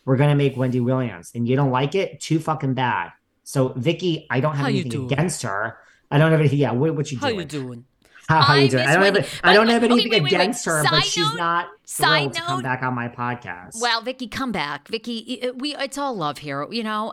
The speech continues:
Speaker 2: I
Speaker 1: And by the way, once you don't come back, I don't have a use for you. I don't know why that's so rude. I don't have a use for you.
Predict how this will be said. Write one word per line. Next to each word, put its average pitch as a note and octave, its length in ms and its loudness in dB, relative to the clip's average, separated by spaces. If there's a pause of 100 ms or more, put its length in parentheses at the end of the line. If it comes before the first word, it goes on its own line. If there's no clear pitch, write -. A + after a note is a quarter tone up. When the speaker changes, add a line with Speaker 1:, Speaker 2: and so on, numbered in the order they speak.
Speaker 2:
I G#3+ 260 -8
Speaker 1:
And F3 140 6
by A3 160 6
the B3 100 6
way, A3+ 180 6
once D#3+ 400 2
you C4 80 0
don't A#3+ 200 2
come A3+ 120 -4
back, C4 240 0
I E3+ 100 2
don't F#3 220 0
have F#3 200 -6
a F3+ 40 -4
use E3 360 -4
for D3 160 -6
you. G2 280 -10
I D#3 120 0
don't A#3 140 -2
know A#3 100 0
why F#3 160 0
that's F#3 220 -4
so E3+ 100 -2
rude. B2 600 -2
I C#3 120 0
don't F#3 160 -2
have G3 180 -4
a G3+ 80 0
use F#3 400 -4
for F#3+ 160 -4
you. A#2+ 220 0